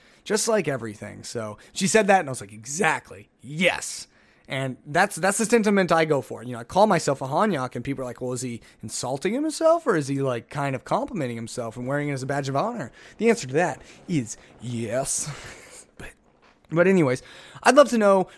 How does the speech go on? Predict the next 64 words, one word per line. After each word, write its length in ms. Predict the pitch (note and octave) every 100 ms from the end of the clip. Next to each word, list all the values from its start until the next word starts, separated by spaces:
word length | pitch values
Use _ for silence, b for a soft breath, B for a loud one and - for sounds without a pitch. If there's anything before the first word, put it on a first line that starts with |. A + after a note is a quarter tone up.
| -
what 120 | E3
are 60 |
your 200 | D#3+ F#3
thoughts 300 | E3+ D3 D3
on 200 | - C#3
intelligence? 800 | C3+ C#3 - G3+ A#3 F3 B2 G2+ C#3+
You 60 |
know, 120 | D#3
and 80 | E3
where 100 | E3+
does 100 | F#3+
it 60 | G3
stand? 360 | - D#3+ E3
How 160 | D3 F#3+
do 80 | A#3
we 100 | A3
do 180 | F3 F3+
as 80 |
a 40 | D#3
soci-, 340 | C#3 D3+ D3+
society 400 | - C#3 D3 C#3
is 100 | C3+
measuring 520 | C3 C3+ C3+ C3+ C3+
it? 100 | C3+ -
I 80 | F#3
think 320 | B3+ B3 - B B B
in 120 | E3+
some 240 | - F3
ways 260 | F3 F3 C#3
we're 80 | C#3+
flawed, 380 | - D3+ D3+ D3+
at 80 |
least 200 | C#3+ D#3+
when 80 | D3+
it 60 | C#3
comes 220 | C#3+ C3+
to 60 | B2+
the 60 |
school 340 | B2 - C#3+ C3
system. 500 | - C3 C3 B2 A#2+ B B -
Uh, 80 | D3+
being, 380 | C#3 A#3 A3+ E3+ B
because 200 | - G3
I 100 | G#3+
know 140 | A3 A#3
plenty 280 | - G#3 G#3+
of 60 |
people 260 | G3 G3 F3
who 80 | E3
are 140 | D3
highly 320 | B2+ E3+ F3
intelligent 680 | C#3+ B2+ - F#3 F3+ C3+ C3+
and 200 | D3 C3
don't 200 | D3 E3
fit 180 | - D#3
into 200 | C#3+ C3+
the 100 | B2
school 360 | - - E3+ D#3+
system 360 | D#3+ D3 D3
or 40 | B2+
the 80 |
way 200 | B2 C#3+
that 120 | C#3+ A#2
we, 340 | C#3+ C#3 C3